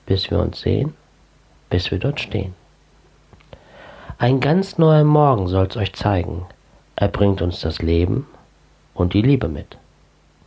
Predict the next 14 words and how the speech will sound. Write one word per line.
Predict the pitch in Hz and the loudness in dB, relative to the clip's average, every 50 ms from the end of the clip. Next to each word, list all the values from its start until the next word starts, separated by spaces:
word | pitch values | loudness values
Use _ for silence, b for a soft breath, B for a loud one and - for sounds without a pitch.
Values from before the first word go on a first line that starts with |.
| B B B B B - | B B B B B -2
Wir | - 123 120 | 0 2 2
erfinden | 113 117 - - - - 185 190 208 208 190 190 | 2 0 -2 -6 -2 2 2 4 4 4 4 4
uns | 170 165 - | 2 0 2
einfach | - 147 151 151 - 143 - - | 0 0 0 0 0 -2 -2 0
neu, | 131 123 117 104 90 82 82 | 2 2 2 2 2 0 -2
so | 78 - 120 143 160 | 0 2 4 4 4
schwer | - - 131 127 120 117 | 2 2 2 2 2 2
kann | - - 117 101 87 | 2 0 0 0 0
das | 87 87 - | 0 -2 -2
nicht | 90 87 - - | -6 -6 -6 -8
sein. | - 71 73 80 85 90 - _ _ B B B B B B B B B B - | -8 -8 -8 -8 -10 -12 -14 _ _ B B B B B B B B B B -2
Denn | - 104 98 | 0 2 2
die | 98 98 | 4 2
Hoffnung | - - - - - - - - 90 85 82 85 | 2 2 2 0 0 -2 -4 -4 -2 -2 -4 -6